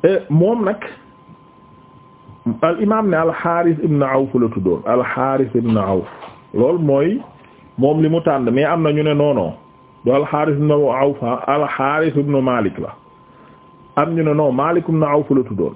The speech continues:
Am ñu ne non, non, bàyyi leen ngeen, Awf ibn Al Harith la, waaw. <laughs> Radiyallahu ta'ala anhu. En tout cas daal, boo ne Abu Waqid al-Layth, yee, gaa yi moom xam nañu ko moom. <laughs> Lan?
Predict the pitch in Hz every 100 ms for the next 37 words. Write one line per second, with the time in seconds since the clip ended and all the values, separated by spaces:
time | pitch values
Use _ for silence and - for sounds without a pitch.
0 | - 143 165 156 135 127 190 160 285 -
1 | - - - - - - - - 90 101
2 | 110 123 139 165 233 - - 147 202 185
3 | 170 151 - 143 151 117 110 - - -
4 | - - - - - - 104 147 254 -
5 | - - - 110 - 151 - - - -
6 | - - - 113 139 147 147 135 139 131
7 | 135 127 123 110 113 165 208 202 180 170
8 | 165 156 156 165 156 151 135 127 151 -
9 | 120 143 135 135 113 113 - 113 185 381
10 | 440 440 453 427 - - - - - 120
11 | 143 131 123 127 139 117 117 104 101 107
12 | 58 64 50 - - - - - - 117
13 | 113 113 113 - - - -